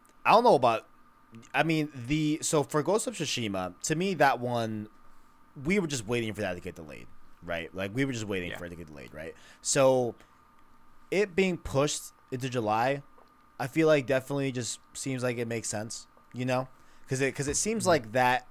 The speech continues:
Speaker 1: that game is done. Honestly, I feel like it's maybe really close to done now. Like, closer than, like, maybe what, like, a lot of people think, maybe? But
Speaker 2: Honestly, yeah, I'm with you. We talked about this a little bit last week, and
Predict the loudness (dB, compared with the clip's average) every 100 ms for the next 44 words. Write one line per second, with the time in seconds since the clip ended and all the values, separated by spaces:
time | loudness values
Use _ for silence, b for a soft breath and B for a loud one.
0 | -12 -2 -2 0 -2 0 -2 0 0 0
1 | -4 -10 -18 -20 -20 -20 -20 -20 _ -20
2 | -20 -20 _ _ -20 -20 -20 -8 2 2
3 | 4 2 2 2 2 2 0 0 -8 -16
4 | -20 -20 -20 -20 -18 -8 0 0 2 -2
5 | -4 -8 -2 0 0 -4 0 0 0 -6
6 | -2 0 0 -2 -2 0 -2 -4 -4 -4
7 | 2 0 2 -2 -2 -2 -2 -2 -2 -2
8 | -2 -2 -2 -2 -2 -4 -10 -14 -16 -20
9 | -12 -8 -8 -10 -12 -16 -10 -10 -8 -10
10 | -10 _ -6 -2 -2 -6 -16 -20 -4 -2
11 | -2 -6 -8 -8 -8 -12 -16 -12 -2 0
12 | 0 -2 -4 -4 -6 -6 -8 -8 -2 -2
13 | 0 -2 -2 -4 -4 -4 -2 -4 -4 -12
14 | -8 -8 -8